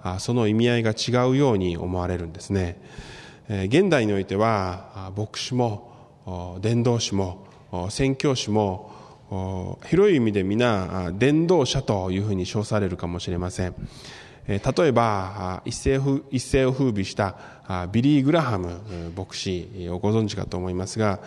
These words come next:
ビリアル-、ビリー・グラハム牧師は世界的な大衆伝道者として、えー、知られていますよね。あの、クリスチャンがまだ少ないこの、お、日本でも、お、千九百五十六年、六十七年、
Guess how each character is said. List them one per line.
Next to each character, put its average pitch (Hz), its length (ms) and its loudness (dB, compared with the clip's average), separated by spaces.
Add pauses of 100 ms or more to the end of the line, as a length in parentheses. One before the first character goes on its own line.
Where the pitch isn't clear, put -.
(360)
ビ 131 100 4
リ 160 120 6
ア 165 60 4
ル-、 - 180 -2
ビ 135 140 2
リ 156 120 6
ー・ - 40 4
グ 170 60 6
ラ 175 80 6
ハ 127 100 4
ム 98 80 0
牧 95 180 -2
師 - 80 -2
は 107 60 2
世 131 160 0
界 156 220 2
的 160 200 2
な 147 140 4
大 143 220 4
衆 143 180 2
伝 139 200 4
道 135 140 4
者 110 140 -2
と 92 120 -2
し - 120 -8
て、 101 320 2 (360)
え 92 100 0
ー、 92 40 0
知 110 140 -2
ら 107 100 4
れ 101 120 4
て 101 100 -2
い 95 40 2
ま 95 140 0
す 95 140 -8
よ 85 100 -4
ね。 98 180 -2 (540)
あ 110 80 -2
の、 101 120 0
ク - 120 2
リ 175 80 6
ス - 80 0
チ 156 60 4
ャ 123 40 4
ン 107 40 2
が 98 100 4
ま 113 120 6
だ 90 520 0
少 - 260 -4
な 131 140 4
い 101 40 0
こ 113 140 -2
の、 113 300 2 (280)
お、 95 400 0
日 123 120 4
本 175 300 4
で 143 100 4
も、 110 360 0 (280)
お、 98 160 -2
千 135 280 2
九 120 200 0
百 101 200 0
五 98 140 2
十 101 220 2
六 95 240 0
年、 104 200 2 (400)
六 101 240 0
十 107 180 4
七 110 260 2
年、 95 180 0